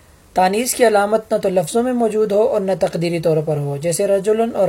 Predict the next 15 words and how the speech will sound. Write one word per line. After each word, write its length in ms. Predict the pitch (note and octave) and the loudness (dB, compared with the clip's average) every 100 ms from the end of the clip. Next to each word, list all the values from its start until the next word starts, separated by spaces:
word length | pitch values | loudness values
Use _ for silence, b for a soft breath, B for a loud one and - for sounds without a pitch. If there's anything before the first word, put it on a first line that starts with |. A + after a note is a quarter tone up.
| D#3 | 2
فرسن۔ 400 | E3 D#3 - C3+ C#3+ _ _ _ _ _ - _ _ _ - B B B B | 0 0 -4 -8 -12 _ _ _ _ _ -20 _ _ _ -20 B B B B
مؤنث 320 | F3 F#3+ G#3 - | -4 -2 -2 2
کی 100 | G#3+ | 2
علامات 480 | G3 G3+ G3+ G#3 | 2 0 2 0
کیا 200 | - G#3+ | 2 0
ہیں، 140 | G#3 A3 | 0 0
وہ 120 | F#3 | 2
آگے 260 | F3 F3 F#3 | 0 2 0
آپ 120 | E3+ | -2
کو 100 | G3 | -2
بتا 320 | F3+ F3 E3 | -2 0 2
رہے 100 | D#3+ | 0
ہیں، 120 | D3 D3+ | -2 -8
ٹھیک 240 | - F#3 | -8 -2
ہے۔ 100 | G#3+ | -2